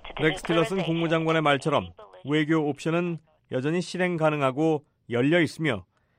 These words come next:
Speaker 2: 미국은 북한의 비핵화에 이르는 평화적인 길을 찾고 북한의 호전적 행동을 끝내는 데 전념하고 있다는 설명입니다. 한편 애덤 세베니는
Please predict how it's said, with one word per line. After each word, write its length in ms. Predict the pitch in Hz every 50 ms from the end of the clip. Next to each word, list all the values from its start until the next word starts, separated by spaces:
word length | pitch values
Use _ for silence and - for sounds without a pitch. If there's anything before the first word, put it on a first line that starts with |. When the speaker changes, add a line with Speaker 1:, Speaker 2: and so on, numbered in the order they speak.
| _ _ _
Speaker 2:
미국은 580 | 131 147 156 160 160 175 170 170 113 92 90 - _ _ _ _ _
북한의 440 | - 131 - - 147 160 180 165 -
비핵화에 580 | - 151 160 156 143 - - 160 156 156 151
이르는 440 | 143 123 135 139 156 165 165 156 - - _
평화적인 640 | - - 185 185 180 170 180 160 170 180 175 170 160
길을 260 | - 160 160 160 -
찾고 500 | - - 175 160 - - 156 120 92 - _ _ _ _ _ _ _ -
북한의 300 | - 127 - 135 123 113
호전적 520 | - - 170 180 185 180 170 175 165 -
행동을 360 | - 170 165 165 160 156 143
끝내는 380 | - 165 156 151 151 147 143 143
데 280 | 151 156 156 156 - -
전념하고 560 | - - 143 147 143 147 143 143 139 131 135 123
있다는 280 | - - 117 117 113
설명입니다. 600 | 101 110 104 107 104 98 95 98 85 80 69 - - _ _ _ _ _ _ _ _ _ _ _ _ _
한편 380 | - 160 156 185 196 196 185 -
애덤 280 | - 151 160 180 175
세베니는 600 | 160 - 180 175 175 180 190 175 139 107 92 90